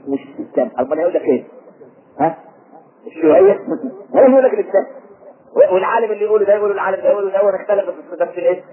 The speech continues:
التعبير، لكن كلنا حبايب وكلنا إخوة. وما تقوليش العالم ده قال كذا والتاني قال العكس، لا أبدا. ده كلنا إخوة في الله عز وجل. كل واحد بس يختلف بالدليل اللي عنده بس. لكن إحنا مع بعض أحبة،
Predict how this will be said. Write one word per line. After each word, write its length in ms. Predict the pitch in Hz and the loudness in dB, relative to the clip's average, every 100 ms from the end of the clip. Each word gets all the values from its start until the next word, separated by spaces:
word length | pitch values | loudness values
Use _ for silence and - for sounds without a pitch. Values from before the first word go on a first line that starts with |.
| - | -8
التعبير، 460 | - - 175 175 | -4 -4 -2 -2
لكن 260 | 170 175 175 - | -2 -4 -10 -6
كلنا 260 | 190 202 | -2 -2
حبايب 320 | 190 160 180 165 | -2 0 0 0
وكلنا 340 | - 180 170 | -2 -2 0
إخوة. 220 | 170 147 - - - - - _ _ - | -2 -6 -10 -18 -20 -20 -20 _ _ 0
وما 100 | 175 | 2
تقوليش 260 | 190 202 | 4 2
العالم 280 | 190 180 202 | -2 -2 0
ده 60 | 196 | 0
قال 120 | - | 0
كذا 220 | 208 190 | 0 2
والتاني 280 | 190 208 202 | 2 2 0
قال 140 | 196 | 0
العكس، 280 | 196 196 - | -2 -4 -6
لا 200 | 403 - | -6 -4
أبدا. 140 | - - - - - | -4 -4 -8 -20 -10
ده 80 | - | -6
كلنا 460 | 220 233 247 233 214 | -2 0 2 2 0
إخوة 200 | 202 208 | 0 0
في 220 | 196 - | -2 -4
الله 260 | 190 190 170 | 0 2 0
عز 200 | 175 175 | 0 0
وجل. 260 | 165 - - - - - | 2 0 -6 -20 -14 -2
كل 120 | 226 | 2
واحد 160 | 233 214 | 2 0
بس 100 | 220 | -2
يختلف 480 | - 196 226 220 220 | -2 -4 -2 -6 -6
بالدليل 360 | 202 220 233 | -4 -2 -2
اللي 160 | 208 202 285 | -2 -4 -4
عنده 100 | - | -2
بس. 380 | 330 - - - - - - | -2 -2 -14 -20 -20 -20 -8
لكن 160 | 180 247 | -6 -4
إحنا 140 | 220 | -4
مع 100 | 220 | -2
بعض 140 | 220 226 - - - | 0 -2 -6 -14 -10
أحبة، 720 | - 247 - 233 226 220 226 | -6 -6 -2 2 4 4 2